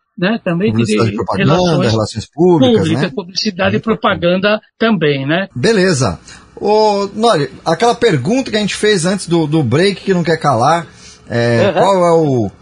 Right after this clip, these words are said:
Speaker 2: software, todo mundo fica querendo saber, né? Qual o software, qual o
Speaker 1: É.
Speaker 2: plugin que se usa na voz, pra melhorar a voz na produção, né?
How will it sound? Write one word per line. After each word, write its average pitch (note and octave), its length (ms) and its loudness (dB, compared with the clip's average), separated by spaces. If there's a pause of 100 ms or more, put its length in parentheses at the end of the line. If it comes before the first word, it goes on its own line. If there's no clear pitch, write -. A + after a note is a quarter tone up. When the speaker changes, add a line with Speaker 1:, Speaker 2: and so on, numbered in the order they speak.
(140)
Speaker 2:
software, - 680 0
todo A3 180 -2
mundo A3 120 0
fica - 180 -8
querendo E3+ 160 -2
saber, D3 300 0
né? C3+ 100 -2
Qual D3 140 0
o A#2 40 0
software, - 460 0
qual E3 200 2
o - 20 -4
Speaker 1:
É. - 20 -4
Speaker 2:
plugin D#3 400 0
que - 80 -10
se - 160 -2
usa D3 460 2
na A#2+ 120 0
voz, D#3 520 2
pra D3 120 0
melhorar D3 420 2
a - 20 2
voz C3 280 0
na C3+ 120 -2
produção, C3+ 640 -4
né? F3+ 240 -2